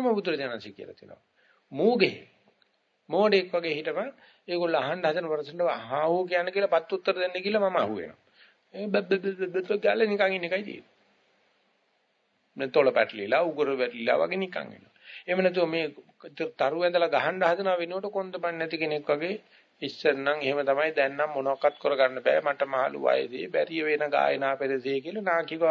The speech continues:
වෙන්න හරි ෂේප් වෙන එකයි තියෙන්නේ. බැරි නම් මලමිනියක් වගේ වෙලා බේරෙන්න කියලා තියෙනවා. ඡයේත මත සායිතං.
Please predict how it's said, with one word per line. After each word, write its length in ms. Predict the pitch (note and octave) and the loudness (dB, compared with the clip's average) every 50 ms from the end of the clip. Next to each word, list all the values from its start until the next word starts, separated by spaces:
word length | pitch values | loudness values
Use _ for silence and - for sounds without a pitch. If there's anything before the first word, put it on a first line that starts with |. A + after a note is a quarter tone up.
| D#3+ | 4
වෙන්න 240 | D#3 D#3 D#3 D3+ D3+ | 2 2 0 0 2
හරි 200 | C#3 C#3 F3 G#3+ | 0 0 0 -2
ෂේප් 220 | F#3+ D#3 F3 F3+ F3+ | -2 -4 -4 -4 -4
වෙන 140 | - - C#3+ | -8 -8 -8
එකයි 200 | B2+ C3+ C3+ D3+ | -6 -8 -8 -8
තියෙන්නේ. 280 | C#3+ - - - _ _ _ _ _ - - - _ | -10 -16 -20 -20 _ _ _ _ _ -20 -20 -10 _
බැරි 220 | - E3 E3+ F3 | 2 2 2 2
නම් 180 | G3+ A#3 A#3 G#3 | 2 -2 -2 0
මලමිනියක් 540 | F#3 E3+ F3 F#3+ G3+ A3 A3+ A3 G#3+ G3 G3 | 0 2 2 2 2 2 0 0 0 -2 0
වගේ 220 | - F3 D#3 D3 | -2 -2 0 0
වෙලා 200 | C#3 C3+ C3 B2 | 2 2 2 2
බේරෙන්න 340 | A#2+ A#2+ A#2+ A#2 A2 G#2+ G#2+ | 0 -2 -6 -6 -6 -6 -8
කියලා 280 | G#2 G#2 G#2 G#2+ A2 - | -10 -12 -12 -14 -14 -14
තියෙනවා. 360 | - - - - _ _ _ _ _ _ _ _ _ _ _ _ _ _ _ _ _ _ _ _ _ _ _ _ _ _ _ _ _ _ _ _ _ _ _ _ _ _ _ _ _ _ _ _ _ _ _ _ _ - | -16 -16 -16 -18 _ _ _ _ _ _ _ _ _ _ _ _ _ _ _ _ _ _ _ _ _ _ _ _ _ _ _ _ _ _ _ _ _ _ _ _ _ _ _ _ _ _ _ _ _ _ _ _ _ -10
ඡයේත 380 | - - B2+ D3+ D#3 D#3 D3+ - | -4 0 0 0 0 0 -2 -2
මත 220 | E3+ D3 D3+ D#3 - E3+ | 0 0 0 4 4 4
සායිතං. 500 | - D#3 C3 G#2+ A2 A2 G#2 - - - | 4 4 2 2 2 -2 -4 -8 -10 -10